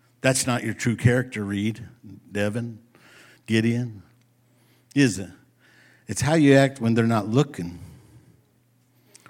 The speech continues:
When mama told you, "Don't get into them cookies," and you sneak one anyway and blame Devin for it or the dog for it.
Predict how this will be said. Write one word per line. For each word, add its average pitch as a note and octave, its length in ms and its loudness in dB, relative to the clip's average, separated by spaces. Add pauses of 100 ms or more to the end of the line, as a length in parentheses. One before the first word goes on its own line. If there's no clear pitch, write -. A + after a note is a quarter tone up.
When A#2 140 2
mama B2 260 4
told A#2+ 260 0
you, G#2+ 80 -4
"Don't A#2 220 0
get A#2 140 -2
into B2+ 220 2
them G#2 160 -2
cookies," - 640 -8 (1400)
and G2+ 120 -6
you G2+ 60 -2
sneak - 340 -4
one A2 200 -2
anyway F#2+ 520 -4 (1400)
and G#2+ 140 -2
blame A2 240 2
Devin A2+ 360 0
for - 240 -8
it - 200 -18 (1200)
or G2+ 120 -6
the A2 100 0
dog A#2+ 340 0
for G#2 300 -8
it. - 240 0